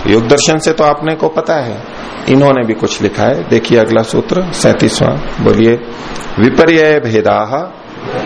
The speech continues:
पंच, विपर्य के पांच भेद होते हैं। योग दर्शन में भी पांच ही भेद बताए,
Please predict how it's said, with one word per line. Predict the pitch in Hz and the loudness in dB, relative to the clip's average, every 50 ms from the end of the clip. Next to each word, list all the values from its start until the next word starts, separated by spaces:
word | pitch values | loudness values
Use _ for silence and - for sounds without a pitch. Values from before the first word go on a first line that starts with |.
| - - - - - - - - - - - - - - - - - - - - | -6 -4 -4 -4 -4 -4 -6 -6 -6 -8 -6 -6 -6 -6 -6 -6 -6 -6 -6 -4
पंच, | 131 120 110 104 101 - - 120 120 117 104 - - - - - - - - - - - - - - - - - - - - - | -2 0 0 0 0 -2 0 0 2 2 0 -2 -4 -10 -12 -12 -12 -10 -10 -10 -10 -8 -8 -8 -8 -8 -8 -8 -10 -10 -2 0
विपर्य | 123 135 139 175 170 170 180 180 180 180 | 0 2 4 4 2 4 4 2 2 2
के | 185 185 190 190 | 2 2 0 0
पांच | 190 - - - 165 170 180 190 190 190 180 | -2 -4 -2 0 2 2 2 2 0 0 -2
भेद | 165 170 160 147 123 | 0 2 2 4 4
होते | 117 101 - - 98 | 2 0 -2 -6 -10
हैं। | 104 - - - - - - - - - - - - - - - - - - - - - - - - - - | -10 -10 -10 -12 -12 -12 -12 -12 -12 -12 -12 -12 -12 -14 -14 -14 -14 -14 -14 -14 -14 -14 -14 -14 -12 -2 2
योग | - 220 120 | 2 2 4
दर्शन | 131 156 147 - 180 170 170 | 4 2 2 2 0 0 0
में | 170 175 | 0 0
भी | 170 175 | 0 -2
पांच | 170 175 - 156 160 160 - | -2 -2 -2 -2 -2 0 0
ही | 175 | -2
भेद | 165 160 165 160 156 | 0 0 0 -2 0
बताए, | 151 151 147 151 151 160 180 | -2 -2 -2 -2 -2 -2 -4